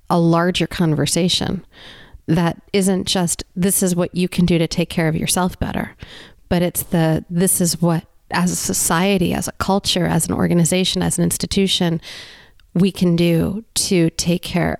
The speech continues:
of the whole of us better." It's, it's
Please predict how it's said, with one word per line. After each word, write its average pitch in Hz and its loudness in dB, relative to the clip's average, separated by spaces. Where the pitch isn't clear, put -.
of 170 -2
the 180 -2
whole 185 2
of 156 0
us - -2
better." - -6
It's, - -4
it's - -4